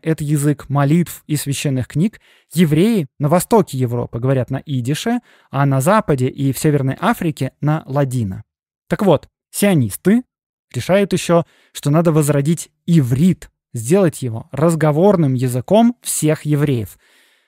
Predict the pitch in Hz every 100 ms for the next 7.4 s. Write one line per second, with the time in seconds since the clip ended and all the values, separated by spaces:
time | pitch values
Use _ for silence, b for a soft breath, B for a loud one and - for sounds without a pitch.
0 | _ 139 170 160 151 - 156 151 - 131
1 | 127 139 131 135 127 127 156 220 165 147
2 | 139 139 147 131 127 123 131 123 127 214
3 | 196 185 180 _ _ _ 143 151 139 131
4 | 160 - 139 131 135 143 135 135 120 -
5 | _ _ 127 107 101 107 123 117 107 101
6 | - _ _ _ - 135 127 117 135 -
7 | 131 113 101